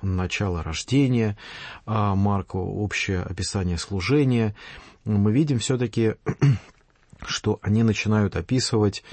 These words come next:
а, то, а, как началось земное служение или земная жизнь, или откуда происходит, а, Мессия, откуда происходит Царь,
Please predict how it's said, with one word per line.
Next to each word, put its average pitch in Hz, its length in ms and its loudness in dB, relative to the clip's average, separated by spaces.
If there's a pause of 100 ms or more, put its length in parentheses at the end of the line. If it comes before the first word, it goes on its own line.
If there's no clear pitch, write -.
(260)
а, 101 320 2
то, 127 400 0
а, 98 200 0
как - 460 -2
началось 101 440 2
земное 113 400 4
служение 107 560 0
или 90 100 0
земная 98 480 2
жизнь, 117 320 0
или 98 200 0
откуда 120 420 -2
происходит, 107 880 -2 (480)
а, 92 440 0
Мессия, 101 840 2
откуда 101 420 -2
происходит 92 540 -4
Царь, 123 400 0